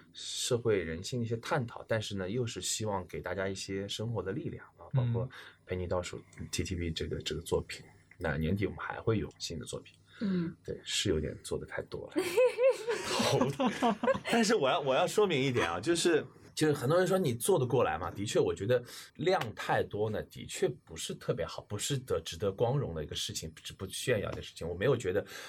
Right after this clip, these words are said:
Speaker 1: 啊，这家公司做得最多就是最好，我觉得这个我没有引以为傲啊，我觉得这件事，只是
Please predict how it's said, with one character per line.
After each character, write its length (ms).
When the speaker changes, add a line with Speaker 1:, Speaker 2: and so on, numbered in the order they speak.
Speaker 1:
啊， 220
这 140
家 100
公 120
司 120
做 200
得 80
最 240
多 420
就 100
是 140
最 160
好， 260
我 100
觉 140
得 160
这 200
个 420
我 160
没 100
有 100
引 320
以 80
为 180
傲 100
啊， 220
我 80
觉 140
得 100
这 140
件 240
事， 220
只 120
是 240